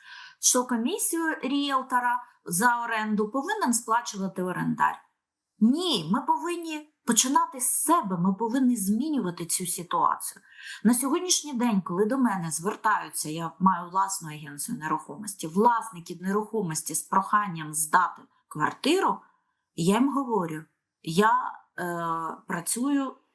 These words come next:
від-, на, за відповідну комісію, ви повинні сплатити». І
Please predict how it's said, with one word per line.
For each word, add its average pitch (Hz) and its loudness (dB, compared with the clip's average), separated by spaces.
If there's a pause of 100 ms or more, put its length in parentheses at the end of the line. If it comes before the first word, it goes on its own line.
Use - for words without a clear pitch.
(140)
від-, 160 -6
на, 180 2
за 190 2
відповідну 214 0
комісію, 170 -2 (540)
ви 196 6
повинні 226 -2
сплатити». 202 -2
І 240 4